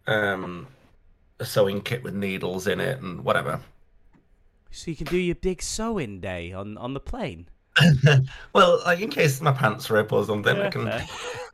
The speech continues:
Speaker 2: fair.
Speaker 1: <laughs> sew it back up. Um,
Speaker 2: <laughs>
Speaker 1: but then sometimes you forget, and, like, we can take loads of bottles of water through. Like, I can take this
Speaker 2: Mm.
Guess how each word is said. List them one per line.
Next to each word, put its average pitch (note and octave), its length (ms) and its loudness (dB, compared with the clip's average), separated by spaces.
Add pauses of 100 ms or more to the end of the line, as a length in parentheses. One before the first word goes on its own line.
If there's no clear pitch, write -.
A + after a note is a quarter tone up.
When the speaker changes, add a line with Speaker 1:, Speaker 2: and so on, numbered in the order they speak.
(180)
Speaker 2:
fair. F#3 100 2 (280)
Speaker 1:
<laughs> - 100 -16
sew C3+ 240 4
it C#3 100 8
back C3+ 220 4
up. B2+ 260 2 (520)
Um, D3+ 720 4 (440)
Speaker 2:
<laughs> F#4 360 -12 (640)
Speaker 1:
but E3+ 140 8
then E3+ 160 8
sometimes E3+ 460 4
you D3+ 60 0
forget, D3+ 480 -2 (260)
and, D3 80 2
like, C#3 140 2
we C#3+ 80 0
can D#3 100 -2
take C#3 300 0 (640)
loads C3 320 6
of A2+ 120 -2
bottles A#2 320 0
of G#2 80 -2
water A2 280 2
through. G#2 360 -6 (500)
Like, A2+ 160 2
I A#2+ 80 0
can C3 100 -8
take B2+ 200 0
this A#2 100 -6
Speaker 2:
Mm. - 40 -16